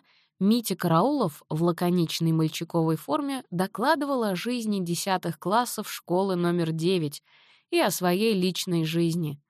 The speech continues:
В двух словах выражал радость по поводу Алениных успехов в Израиле — искренне удивлялся, как так получилось, что мы с Аленой оказались в одной школе, и был доволен нашим перемирием. Никакого криминала.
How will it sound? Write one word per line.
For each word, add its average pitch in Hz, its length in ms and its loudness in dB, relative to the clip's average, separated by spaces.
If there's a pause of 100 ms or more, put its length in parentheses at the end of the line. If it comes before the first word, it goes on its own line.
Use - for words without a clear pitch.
(340)
В 175 120 0
двух 262 240 2
словах 202 460 2
выражал 175 480 2
радость 170 420 2
по 165 120 0
поводу 165 400 0
Алениных 156 560 2
успехов 160 500 -4
в 156 120 -4
Израиле — 240 560 0 (440)
искренне 208 500 2
удивлялся, 170 640 2
как 175 200 0
так 160 200 -4
получилось, 175 540 0
что - 220 0
мы 175 220 4
с 165 140 -2
Аленой 160 380 2
оказались 156 600 0
в 160 60 0
одной 147 260 0
школе, 247 480 -2 (420)
и 208 100 0
был 294 200 4
доволен 208 720 2
нашим 175 380 2
перемирием. 160 760 0 (380)
Никакого 214 680 0
криминала. 170 680 0